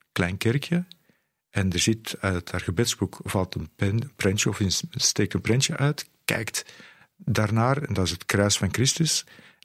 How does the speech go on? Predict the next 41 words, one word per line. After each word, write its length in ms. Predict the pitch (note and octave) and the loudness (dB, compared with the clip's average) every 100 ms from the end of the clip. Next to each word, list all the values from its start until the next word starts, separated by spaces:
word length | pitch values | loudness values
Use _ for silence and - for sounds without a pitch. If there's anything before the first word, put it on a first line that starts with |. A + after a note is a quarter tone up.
| _ | _
En 160 | - F2+ | -2 0
ze 100 | F#2 | 2
wordt 220 | A#2+ A2+ | 0 0
in 160 | G2+ | 0
één 180 | G#2 C#3+ | 4 4
keer 200 | C#3+ A2 | 2 0
geraakt 680 | - F2+ E2+ F#2+ E3 - - | 0 -2 2 2 2 -2 -6
door 100 | - | -2
het 160 | F#2 D#2+ | -2 -2
bloed 260 | G#2 A#2 | 0 2
van 100 | - D3+ | 2 0
Christus 460 | - C#3 - D3+ - - - _ | 0 0 0 -2 -4 -14 -20 _
en 180 | A2 | 0
door 180 | G#2 G2+ | 4 2
die 160 | F2 F2+ | 2 -2
kreet 300 | - A2+ C3 | 0 2 2
van 140 | A#2 | -2
Christus: 360 | G#2 A2 - - | 0 0 2 2
"Ik 160 | - - | 0 0
heb 240 | G2 F2 | 0 2
dorst." 520 | A2+ G#2 - - - _ _ _ _ _ _ _ _ _ | 0 2 2 0 -2 _ _ _ _ _ _ _ _ _
En 140 | - G2 | -2 0
ze 60 | |
zegt: 200 | - F#2 | 0 -2
"Ik 120 | - - | -4 -2
ga 160 | F#2 | -4
drinken 380 | - F#2+ F2+ - | 0 -2 -2 -6
geven." 420 | D#2+ D#2 D#2 G2+ _ _ _ _ _ _ _ _ _ _ _ _ | -8 -10 -12 -18 _ _ _ _ _ _ _ _ _ _ _ _
En 120 | - | -2
dat 140 | G#2 G2 | 0 2
drinken 340 | G2+ C#3 D#3+ | 2 2 2
is 160 | B2+ A2+ | 0 2
eigenlijk: 440 | A2 A2 A#2 A#2 _ _ _ _ _ | 0 2 0 -2 _ _ _ _ _
ik 180 | A#2 G#2+ | -6 -2
ga 180 | G#2 F#2+ | 0 2
mensen, 680 | F#2+ A2+ C3 - C3 C3 | 4 4 4 2 0 0
bidden 240 | A2 C#3+ D3 | 2 2 2
voor 160 | F#2+ | 0
mensen, 340 | F2+ F2+ - F#2 | 0 2 0 -2
ik 100 | - | -2
ga 200 | G2+ | -2